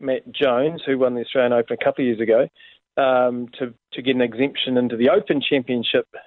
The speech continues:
next year. So when you talk about career changing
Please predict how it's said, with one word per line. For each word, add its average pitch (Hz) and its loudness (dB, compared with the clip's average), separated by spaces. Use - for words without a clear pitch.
next 127 -4
year. 131 2
So 131 2
when 135 -4
you 127 -4
talk 170 2
about 147 0
career 139 4
changing 190 0